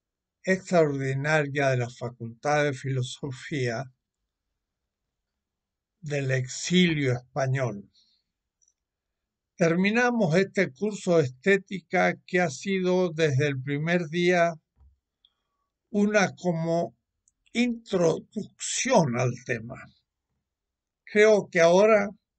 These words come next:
sí cre-, tengo mayor claridad en la exposición de las partes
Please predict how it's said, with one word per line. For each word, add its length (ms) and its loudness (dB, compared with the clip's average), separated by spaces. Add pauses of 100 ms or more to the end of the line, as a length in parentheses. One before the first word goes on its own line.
(760)
sí 480 -4
cre-, 340 2 (380)
tengo 720 0 (420)
mayor 840 0
claridad 840 0 (1600)
en 220 2
la 80 6
exposición 840 -2
de 140 -2
las 180 0 (220)
partes 880 -6